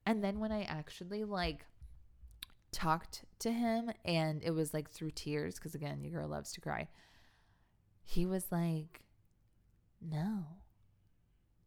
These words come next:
I can totally do that. You literally hate your job. Like, I don't mind at all." And he even said, he was like, "Even if you didn't hate your job, like, I'm here to help you.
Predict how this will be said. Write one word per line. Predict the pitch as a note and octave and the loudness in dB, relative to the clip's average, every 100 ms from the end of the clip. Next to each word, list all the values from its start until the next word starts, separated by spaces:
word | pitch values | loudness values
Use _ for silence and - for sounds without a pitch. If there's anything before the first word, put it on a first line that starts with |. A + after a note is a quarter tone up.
| _ _ - - - | _ _ -20 -20 -8
I | F#3 | -4
can | - F#3 | -2 -2
totally | - D#3+ E3+ G3 G3+ E3+ | 2 4 4 2 0 -2
do | E3 | -4
that. | C#3 B2 - - - _ _ _ _ _ - | -6 -6 -8 -14 -20 _ _ _ _ _ -4
You | E3+ F3+ | 0 2
literally | D#3 E3 F3 F3+ E3+ E3 D#3 | 2 2 4 4 4 4 2
hate | D3+ D#3 - | 0 -2 -2
your | D3 D3 | -4 -4
job. | D3 C#3 C#3 - D3 | -2 0 -2 -4 -6
Like, | C3 G2+ - - - _ _ _ _ _ _ _ - | -6 -6 -12 -20 -20 _ _ _ _ _ _ _ -8
I | D3+ D3+ | -6 -2
don't | D#3+ D#3+ - | 0 2 0
mind | D3+ D#3+ D#3 | 0 0 0
at | D3+ - | 0 0
all." | D#3 D3 A1+ | 0 0 -2
And | D3 | -2
he | F3+ G#3 | 2 2
even | A3+ C4 | 2 0
said, | B3+ B3 | 2 2
he | G3 | 2
was | E3+ | 2
like, | D3+ | 0
"Even | E3 G3 A#3 | -2 0 -2
if | - | -2
you | F3 | -4
didn't | D3+ D3+ D#3+ F#3+ | -2 0 0 0
hate | G3 G3 | 0 -2
your | G#3 G#3 | -2 -2
job, | G#3 G#3 G#3+ E3+ | 0 0 0 0
like, | C#3+ C3+ - - - - - - _ _ _ _ _ - - _ _ _ _ _ _ _ D#3 | 0 -2 -8 -20 -20 -20 -20 -20 _ _ _ _ _ -20 -20 _ _ _ _ _ _ _ -6
I'm | E3 | -2
here | G3 A#3+ | 2 2
to | |
help | E3+ C#3+ A3+ - | 2 4 12 12
you. | - | 12